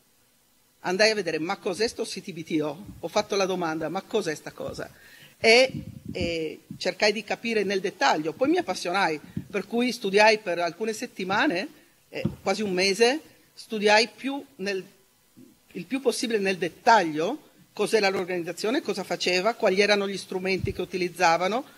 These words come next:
Guarda caso, us-, utilizzavano spettrometri gamma di alta energia, esattamente quello su cui lavoravo.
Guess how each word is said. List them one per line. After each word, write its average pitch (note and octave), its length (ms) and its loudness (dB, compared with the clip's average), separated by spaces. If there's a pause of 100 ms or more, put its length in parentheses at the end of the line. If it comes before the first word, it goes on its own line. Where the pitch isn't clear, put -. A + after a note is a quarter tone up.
(140)
Guarda F#3+ 320 2
caso, G3+ 460 0
us-, - 160 -12 (180)
utilizzavano F#3 840 0 (180)
spettrometri F#3 720 -4
gamma F#3 280 2
di E3 120 -6
alta E3 220 -6
energia, D3+ 460 -8 (800)
esattamente F#3 640 -2
quello E3+ 720 0 (440)
su - 200 -12
cui E3+ 140 -4
lavoravo. D#3 580 -4